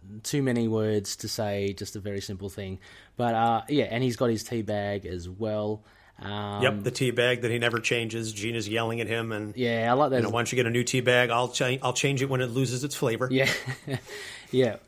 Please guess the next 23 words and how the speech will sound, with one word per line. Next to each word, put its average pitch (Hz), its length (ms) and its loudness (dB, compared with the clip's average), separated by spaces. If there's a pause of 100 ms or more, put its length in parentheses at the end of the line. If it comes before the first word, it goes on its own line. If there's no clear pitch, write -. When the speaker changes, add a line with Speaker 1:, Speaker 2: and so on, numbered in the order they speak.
Speaker 1:
Um, 120 480 2 (140)
so 185 120 2
anyway, 190 400 4 (100)
uh, 139 680 0 (1120)
so 127 600 2
when 139 180 0
he 135 40 2
gets 123 180 -2
home, 135 360 -2
he, 113 440 -2 (160)
uh, 117 120 -8
Marlene's 110 420 -4
got - 300 -8
the, 101 420 -8
the 104 80 -8
new 101 240 -4
Moon 107 160 -2
Knight 107 180 -6
costume 117 520 -8
she's 113 200 -14
sewed. 127 460 -4 (560)
Um, 117 480 0 (240)
and, 131 680 0